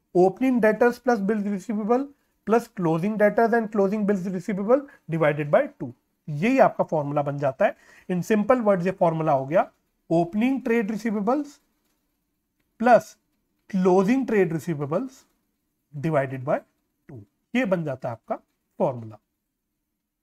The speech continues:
चलिए, थर्ड रेशियो पढ़ते हैं, ट्रेड पेबल्स टर्नओवर रेशियो। यहां पे हम ट्रेड पेबल्स की बात करते हैं। तो ये कहता है, it shows the number of times the creditors are turned over in relation to purchases।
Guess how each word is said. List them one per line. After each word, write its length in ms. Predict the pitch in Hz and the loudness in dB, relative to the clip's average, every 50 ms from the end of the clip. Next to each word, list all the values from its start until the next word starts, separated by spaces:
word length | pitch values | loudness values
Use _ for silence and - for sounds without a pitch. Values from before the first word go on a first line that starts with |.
| _ _ _ _ _ _ _ _ _ _ _ _ _ _ _ | _ _ _ _ _ _ _ _ _ _ _ _ _ _ _
चलिए, 280 | - 185 147 107 101 _ _ _ _ _ _ _ _ _ _ _ _ _ _ _ _ _ _ _ _ _ _ _ _ 180 | 0 0 0 0 -8 _ _ _ _ _ _ _ _ _ _ _ _ _ _ _ _ _ _ _ _ _ _ _ _ 4
थर्ड 260 | 202 226 240 220 214 - _ _ - | 6 6 6 4 2 -8 _ _ -4
रेशियो 320 | 202 180 202 190 - - 226 | 0 2 2 0 2 0 2
पढ़ते 260 | 196 214 202 - 226 | 2 2 2 2 -2
हैं, 100 | 233 269 - _ _ _ _ _ _ _ _ _ _ _ _ _ | -2 -2 -6 _ _ _ _ _ _ _ _ _ _ _ _ _
ट्रेड 440 | 220 220 233 247 262 269 247 269 - _ _ - | 0 2 4 4 4 2 0 -2 -12 _ _ -4
पेबल्स 540 | 220 226 247 262 233 262 262 254 254 - | -2 -2 0 2 4 4 4 4 4 0
टर्नओवर 360 | - 220 202 185 180 165 160 147 | 0 0 0 0 0 -2 -2 -4
रेशियो। 420 | 143 127 123 - - 139 123 - _ _ 165 | -6 -10 -10 -14 -16 -16 -16 -16 _ _ -4
यहां 180 | 160 160 175 | -2 0 0
पे 80 | 170 202 | 0 0
हम 140 | 214 240 233 | -2 -4 -2
ट्रेड 300 | 240 240 247 254 - - | -2 -2 -2 -2 -2 -2
पेबल्स 360 | - 277 269 233 240 226 - | 0 2 4 4 4 2 2
की 80 | - 202 | -6 -4
बात 220 | 156 151 135 - | -4 -4 -4 -6
करते 300 | _ 135 120 - _ 135 | _ -14 -16 -14 _ -18
हैं। 100 | 117 - _ _ _ _ _ _ _ _ | -18 -18 _ _ _ _ _ _ _ _
तो 60 | - 165 | -4 0
ये 140 | 185 226 | 0 0
कहता 280 | 226 240 208 - - 175 | 4 2 2 2 2 0
है, 160 | 160 175 - - _ _ _ _ _ _ | -2 -2 -4 -10 _ _ _ _ _ _
it 80 | 214 202 | -8 -8
shows 380 | - - - 240 240 262 247 277 | -8 -4 -2 0 0 0 0 0
the 120 | 262 226 | 0 2
number 200 | 208 202 220 233 | 2 2 2 0
of 140 | 240 240 - 220 | 0 2 2 2
times 260 | 202 208 208 208 - | 2 2 -2 -4 -4
the 100 | 254 - | -6 -4
creditors 480 | - 202 185 170 165 175 170 226 226 202 | -2 -2 -2 -2 -2 -2 -2 -2 2 4
are 140 | 196 202 220 214 - _ - | 4 4 4 0 -6 _ 0
turned 280 | 240 247 262 277 247 208 | 0 2 2 0 0 0
over 200 | 190 175 185 190 | 0 2 2 0
in 200 | 196 196 190 165 | 0 -2 -4 -4
relation 420 | 156 147 139 139 131 - 165 160 | -4 -6 -6 -6 -8 -8 -10 -10
to 100 | 160 226 | -8 -2
purchases। 500 | 208 233 208 214 - 202 175 139 123 117 | -2 -2 -2 0 -2 -2 -2 -2 -6 -14